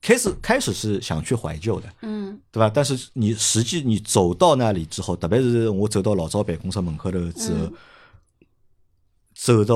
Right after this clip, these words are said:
Speaker 1: 搿只楼乘电梯上去，哎，我就会头一记头回想起老早十年前做生活个辰光，对吧？
Speaker 2: 嗯。
Speaker 1: 每天辣盖只楼里向进进出出，对吧？帮
Speaker 2: 所以我讲嘛，
Speaker 1: 同事，哎，
Speaker 2: 搿勿是侬，
Speaker 1: 跑来跑去。
Speaker 2: 侬搿个就是工作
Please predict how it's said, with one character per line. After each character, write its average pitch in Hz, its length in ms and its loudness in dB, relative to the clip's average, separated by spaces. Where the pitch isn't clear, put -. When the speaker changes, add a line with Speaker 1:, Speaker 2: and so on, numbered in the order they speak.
Speaker 1:
搿 104 80 -4
只 101 120 2
楼 87 160 4
乘 101 180 0
电 90 100 -2
梯 82 140 -4
上 80 220 -2
去， - 180 -6
哎， 92 140 -2
我 90 180 2
就 101 140 2
会 90 80 0
头 101 160 -2
一 - 40 -8
记 - 140 -4
头 95 140 2
回 82 120 0
想 95 220 0
起 - 200 -4
老 82 180 -4
早 90 280 0
十 - 140 -2
年 90 200 0
前 85 240 -6
做 98 140 -6
生 98 160 2
活 92 160 0
个 82 60 -2
辰 73 100 -8
光， - 200 -14
对 233 120 -4
吧？ 82 220 -2
Speaker 2:
嗯。 - 40 -20
Speaker 1:
每 90 160 -4
天 92 180 -4
辣 87 80 2
盖 87 140 0
只 90 140 0
楼 85 140 0
里 82 100 -2
向 85 260 -4
进 90 220 -4
进 98 320 -2
出 - 100 -8
出， 95 140 -2
对 - 60 -6
吧？ 85 120 0
帮 95 140 0
Speaker 2:
所 247 80 4
以 262 100 6
我 269 160 6
讲 226 160 6
嘛， 202 240 2
Speaker 1:
同 - 20 0
事， 254 60 6
哎， 285 60 8
Speaker 2:
搿 - 20 0
勿 254 120 2
是 226 80 4
侬， - 20 6
Speaker 1:
跑 104 60 6
来 110 140 6
跑 113 160 6
去。 92 200 -6
Speaker 2:
侬 240 360 2
搿 233 140 -2
个 226 240 4
就 233 100 -10
是 214 340 0
工 269 220 2
作 247 420 4